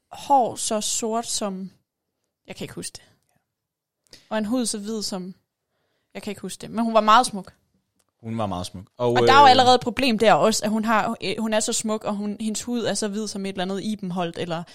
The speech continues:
Speaker 1: noget i den stil. Der er jo ma-, masser af problematikker ved de her gamle eventyr.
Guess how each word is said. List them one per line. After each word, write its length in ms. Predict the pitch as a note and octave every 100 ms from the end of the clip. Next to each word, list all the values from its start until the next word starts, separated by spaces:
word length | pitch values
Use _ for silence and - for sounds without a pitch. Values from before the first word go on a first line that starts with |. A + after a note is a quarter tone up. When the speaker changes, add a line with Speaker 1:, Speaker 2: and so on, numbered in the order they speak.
| - _
Speaker 1:
noget 160 | G#3+ G#3+
i 20 |
den 100 | G#3
stil. 300 | G3+ A#3 F#3 - _
Der 80 | B3
er 40 | A#3+
jo 120 | B3
ma-, 200 | A#3+ -
masser 280 | C#4 F4+ D4
af 80 | G3+
problematikker 600 | G#3 G#3 G#3 G#3 B3 A3
ved 100 | G#3
de 120 | G#3
her 120 | A#3+
gamle 260 | G#3 F#3+ A3 -
eventyr. 440 | G#3 A3+ - G3